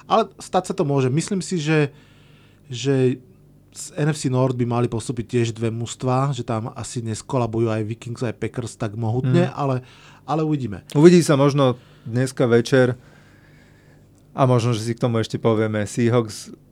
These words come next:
Speaker 2: Vikings.
Speaker 1: Tomu si dáme ešte za chvíľku, áno. Poďme na siedmy predposledný takeout z trinásteho kola a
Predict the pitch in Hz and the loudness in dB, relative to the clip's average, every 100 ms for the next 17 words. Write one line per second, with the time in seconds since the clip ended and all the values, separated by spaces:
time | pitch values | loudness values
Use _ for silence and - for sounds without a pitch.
0 | - 147 110 107 113 104 107 - - - | -12 -2 0 0 -4 -6 -8 -14 -20 0
1 | 269 247 139 127 127 127 135 107 - 123 | 4 6 4 2 0 2 0 -2 -2 -2
2 | 117 - 127 139 147 147 123 113 - 220 | 0 0 2 2 4 4 4 0 2 4
3 | 208 196 151 107 - _ - - 165 196 | 6 4 4 2 -6 _ -14 0 6 8
4 | 208 170 - 165 - 190 - 180 165 156 | 8 4 4 2 2 0 4 4 4 2
5 | - 180 185 175 160 147 131 123 110 160 | 2 2 2 4 4 4 2 -2 -2 2
6 | 180 180 - 165 131 - 185 160 147 131 | 4 2 4 4 6 8 10 10 10 6
7 | - - - - - 127 127 | -2 -20 -20 -12 -2 2 4